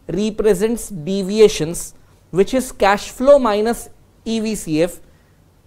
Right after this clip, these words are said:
So cash flow minus E V C F in the first line,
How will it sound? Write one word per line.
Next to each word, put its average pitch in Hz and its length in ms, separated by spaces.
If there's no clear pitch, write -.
So - 180
cash 180 360
flow 262 200
minus 226 440
E 208 140
V 214 140
C 208 240
F 208 140
in 214 200
the 214 100
first - 380
line, 160 320